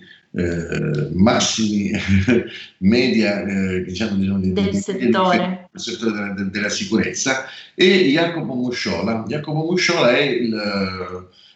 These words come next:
Speaker 1: Eh, diciamo, rappresentante degli steward degli stadi italiani, e quindi, diciamo, abbiamo pensato di riunire tutto quanto, eh, questo comparto per far sentire soprattutto quello che siamo riusciti a fare, perché molto spesso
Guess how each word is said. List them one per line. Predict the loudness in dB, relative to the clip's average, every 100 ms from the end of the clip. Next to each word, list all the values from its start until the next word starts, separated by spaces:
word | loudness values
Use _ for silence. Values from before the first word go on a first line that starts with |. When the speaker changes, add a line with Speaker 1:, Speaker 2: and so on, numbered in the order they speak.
| _
Speaker 1:
Eh, | -10 -8 -6 -2
diciamo, | 0 2 2
rappresentante | 2 0 -2 -2 -2 2 2 4 2 0 0
degli | 0 2 4 4 0
steward | -4 4 4 6 2
degli | -2
stadi | -4 -6 -6 0 0 0 -8 -20 _ _
italiani, | -2 2 2 2 0 0 0
e |
quindi, | 0 0 2 2
diciamo, | 2 2 2 0 0
abbiamo | 0 0 -2
pensato | -4 -4 -4 0 4
di | 6
riunire | 6 2 2 2
tutto | 0 -4 -6
quanto, | -4 -4 -4 -2 -2 -2 -12 -20 _
eh, | -2 0 0
questo | -2 -4 -2 -2
comparto | 0 0 2 2 2 -2 -2
per | 0 -2
far | -2 -4
sentire | -4 -6 0 2
soprattutto | 2 2 0 0 0
quello | 0 2 4
che | 2
siamo | 2 2 2
riusciti | 2 0 -2 -2
a | -2
fare, | -2 -4 -6 -10
perché | -12 -6 0
molto | 2 2 0
spesso | -6 -2 -2 0 0 -2